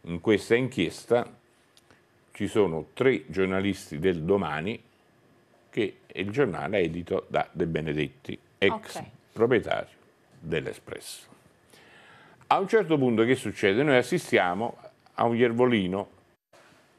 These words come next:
Speaker 1: che prima cede una parte delle quote dell'Espresso e poi improvvisamente, dopo aver
Speaker 2: Abbandona.
Speaker 1: annunciato al C D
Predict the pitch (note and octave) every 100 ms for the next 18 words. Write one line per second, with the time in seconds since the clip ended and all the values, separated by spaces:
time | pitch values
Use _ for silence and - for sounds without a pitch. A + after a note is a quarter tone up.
0 | _ - - _ - B2+ D3+ F#3 C3 -
1 | B2 G2+ G2 F#2 G2+ - G#2 F2 F2 F#2+
2 | G2 D#2+ D#2+ F2 B2 D#3+ - E2 - -
3 | - - _ _ _ _ _ _ _ _
4 | _ _ - C3+ B2 G2+ B2+ C3 C3 G2+
5 | D#2+ D2 C#2 E2+ - F#2+ B2+ G#2+ G2+ G#2+
6 | G#2 F#2+ G2+ G2+ A#2+ G#2+ G2 - F#2 E2
7 | - - - - E2 - A2 F#2